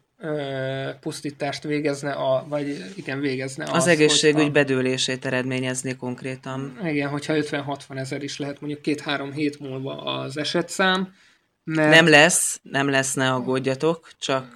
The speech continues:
Speaker 1: Bízzunk
Speaker 2: ez
Speaker 1: benne.
Speaker 2: csak egy nyilatkozat.
Speaker 1: Ahhoz viszont az kell, hogy tényleg fegyelmezetten betartsuk az utasításokat, sőt, még annál is tovább menjünk, és tényleg ne hagyjuk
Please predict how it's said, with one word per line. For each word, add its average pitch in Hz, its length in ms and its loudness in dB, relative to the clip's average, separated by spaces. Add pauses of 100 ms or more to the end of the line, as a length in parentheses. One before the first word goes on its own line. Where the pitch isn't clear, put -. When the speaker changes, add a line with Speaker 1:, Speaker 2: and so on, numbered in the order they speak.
(120)
Speaker 1:
Bízzunk 147 380 -2
Speaker 2:
ez 151 60 2
Speaker 1:
benne. 160 180 6
Speaker 2:
csak 185 180 6
egy 139 100 2
nyilatkozat. 131 520 0
Speaker 1:
Ahhoz 160 140 4
viszont 175 360 2
az 185 200 4
kell, 139 140 -4
hogy 147 140 -2
tényleg 143 280 -6
fegyelmezetten 131 880 -6
betartsuk 139 560 -6
az 135 260 -10
utasításokat, 165 920 -2
sőt, 165 440 0
még 165 160 -2
annál 147 340 0
is 143 240 -6
tovább 139 360 -2
menjünk, 156 480 -2
és 151 220 -4 (220)
tényleg 160 560 -2
ne 170 220 0
hagyjuk 156 600 -4